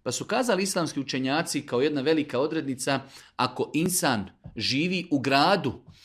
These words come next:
u kojem se organizuje i klanja džuma, njemu je obaveza da klanja džumu bez obzira koliko bio udaljen, e, od džamije.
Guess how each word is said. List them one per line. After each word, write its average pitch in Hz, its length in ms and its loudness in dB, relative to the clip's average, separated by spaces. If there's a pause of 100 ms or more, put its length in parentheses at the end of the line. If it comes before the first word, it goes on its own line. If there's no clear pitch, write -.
(240)
u - 160 -4
kojem 143 400 6
se 190 360 2 (440)
organizuje 135 680 4
i 120 120 -2
klanja 156 420 0
džuma, 165 240 0
njemu 156 220 2
je 147 60 4
obaveza 151 540 2
da 147 200 -2
klanja 156 380 -4
džumu 165 380 -2 (180)
bez 147 260 2
obzira 156 340 2
koliko 151 360 2
bio 151 180 6
udaljen, 143 580 4 (360)
e, 127 180 4 (100)
od 127 200 4
džamije. 123 480 6